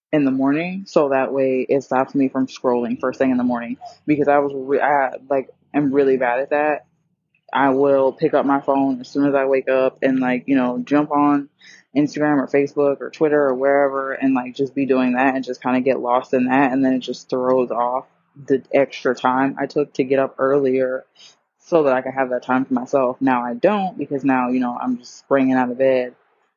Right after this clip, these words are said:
to do what I need to do. So my apps are locked until eight A M.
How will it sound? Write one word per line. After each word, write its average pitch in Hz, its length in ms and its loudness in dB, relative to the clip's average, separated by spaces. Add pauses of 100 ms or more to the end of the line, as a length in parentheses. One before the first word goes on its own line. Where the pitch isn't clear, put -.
(160)
to 139 100 -10
do 139 100 2
what 131 100 2
I 123 80 0
need 123 120 -6
to 123 100 -4
do. 110 240 0
So 127 400 0
my 127 240 2
apps 127 280 -2
are 131 140 0
locked 123 420 -2
until 135 520 0
eight 135 160 4
A 135 100 2
M. 156 460 0